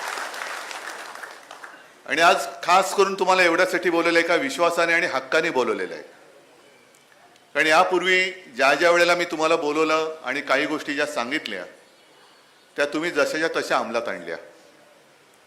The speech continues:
मग आपली मी मुंबईकर ही संकल्पना असेल, मलेरिया, डेंग्यू, त्याच्या साथीच्या बाबतीत कसं सावध राहायचं. मला आठवतंय की आपली एक अशीच कुठेतरी बैठक होती,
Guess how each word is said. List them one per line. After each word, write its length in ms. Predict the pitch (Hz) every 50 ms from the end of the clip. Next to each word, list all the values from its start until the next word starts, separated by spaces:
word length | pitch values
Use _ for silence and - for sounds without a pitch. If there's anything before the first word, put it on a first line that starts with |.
| _ _ _ _ _ _ -
मग 200 | 117 135 139 143
आपली 400 | 139 139 139 143 143 147 147 151 147 - - - - - - _ _ -
मी 140 | 123 143 156
मुंबईकर 500 | 151 147 143 147 143 147 143 - 147 135
ही 80 | 143
संकल्पना 560 | 139 - 143 135 131 147 139 135 - 139 135 135
असेल, 360 | 127 131 139 131 127 127 - - - - - _ _ _ _ _ _ _ _ _ _ _ _ -
मलेरिया, 460 | 110 123 135 135 147 147 147 147 147
डेंग्यू, 520 | 147 143 139 139 143 139 147 147 147 147 143 - - - - - - - - -
त्याच्या 240 | 135 127 127 151 139
साथीच्या 420 | - 139 131 131 151 139 151 151
बाबतीत 280 | 147 143 139 - 147 143 -
कसं 200 | 143 131 - 156
सावध 320 | - 147 139 139 143 143 139
राहायचं. 600 | 135 139 135 135 143 139 135 135 135 - - - - - - - _ _ _ _ _ _ _ _ _ _ _ _ _ _ _ _ _ _ _ _ _ _
मला 200 | 107 123 135 156
आठवतंय 460 | 160 160 156 156 165 165 165 170 165 160
की 460 | 165 165 165 165 160 156 151 151 156 123
आपली 260 | 127 127 147 160 156
एक 200 | 156 156 - 151
अशीच 240 | 139 139 156 156 -
कुठेतरी 320 | 165 151 147 - 160 151
बैठक 340 | 147 135 131 131 156 147 -
होती, 440 | 147 143 143 143 120 104 98 -